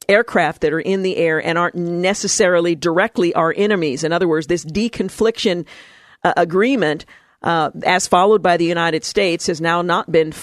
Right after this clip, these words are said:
uh, accepted by the Russians. Well, the U S pilots, uh, operating over Syria won't hesitate to defend themselves from Russian threats. That's what the Pentagon spokesman said today.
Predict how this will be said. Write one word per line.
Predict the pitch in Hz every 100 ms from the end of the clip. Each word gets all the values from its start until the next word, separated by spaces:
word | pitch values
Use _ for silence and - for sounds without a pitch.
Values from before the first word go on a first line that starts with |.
| -
uh, | 165 147
accepted | 180 - 190 185 175 143
by | 151 151
the | 135 156
Russians. | 180 196 - 127 147
Well, | 139
the | 147
U | 170
S | 165
pilots, | - 175 165 147 - -
uh, | 185 -
operating | 170 202 185 175 165 -
over | 190 202
Syria | 214 - 160 151 165
won't | 170 202
hesitate | 208 208 208 226 202 202
to | 185
defend | 185 - 202 214
themselves | 185 - 170 160 170 - - - -
from | 185 170
Russian | 170 180 - 196
threats. | - 226 190 - -
That's | 147 139
what | 196
the | 175
Pentagon | - 233 233 180 165
spokesman | - 175 175 160 151
said | - 151 -
today. | 156 196 185 160